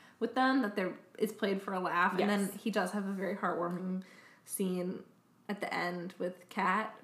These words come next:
Speaker 1: but, like, the belly is forever, like, just an amazing scene.
Speaker 2: If you haven't seen Ten Things I Hate About You, he's an O B G Y N, and he makes his daughters walk around the house with a fake pregnancy belly so that they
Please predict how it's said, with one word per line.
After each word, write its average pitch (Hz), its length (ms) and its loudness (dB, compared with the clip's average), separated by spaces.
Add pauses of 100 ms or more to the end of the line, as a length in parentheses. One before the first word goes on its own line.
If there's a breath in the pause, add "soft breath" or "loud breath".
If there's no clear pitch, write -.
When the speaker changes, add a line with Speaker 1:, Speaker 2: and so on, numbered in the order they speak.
Speaker 1:
but, 202 180 0
like, 196 280 2
the 208 60 2
belly 208 760 2
is 202 560 0
forever, 175 760 0 (340)
like, 180 320 -4 (180)
just - 380 -4
an 196 140 2
amazing 180 580 2
scene. 175 560 -4 (340)
Speaker 2:
If 226 160 6
you 240 120 8
haven't 196 320 8
seen 185 160 4
Ten 180 100 0
Things 175 160 -2
I 175 60 0
Hate 165 160 0
About 160 240 2
You, 160 260 2
he's 165 140 -4
an 165 80 -4
O 160 80 -4
B 160 100 -2
G 156 160 -2
Y 151 140 -2
N, 143 200 -8
and 151 80 -6
he 156 80 -4
makes 151 260 -6
his 156 120 -10
daughters 147 520 -2 (640)
walk 160 280 2
around 151 160 2
the 151 60 -4
house 147 340 -2
with 156 140 -6
a 147 300 -2 (400)
fake - 580 0 (320)
pregnancy 165 480 -2
belly 156 560 2
so 156 140 -4
that 147 200 -4
they 143 280 -2